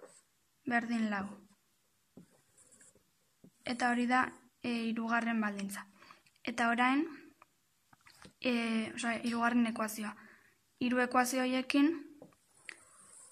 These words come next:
e, aterako ditugu parametroak. Orduan, e, lehenengo ekuazio honetan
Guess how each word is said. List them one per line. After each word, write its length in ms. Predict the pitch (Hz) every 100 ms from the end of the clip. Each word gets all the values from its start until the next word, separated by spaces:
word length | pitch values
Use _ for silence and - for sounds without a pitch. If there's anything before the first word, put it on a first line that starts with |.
| _ _ _ -
e, 100 | 240 226 226 220 214 214 214 - _ _ _
aterako 480 | - 233 240 233 247
ditugu 380 | 240 247 247 254
parametroak. 720 | 240 214 214 202 - - - _ - - _ _ _ _ _ _ _ _ _ _ _ _ _ _ _ _ _ -
Orduan, 440 | 240 240 220 208 - - - - _ _ _ _ _ _ _ _ _ _ _ _ _ - _ - - _ -
e, 260 | 247 240
lehenengo 420 | 240 240 240 247
ekuazio 340 | 247 247 247 254
honetan 720 | 247 254 - - 254 262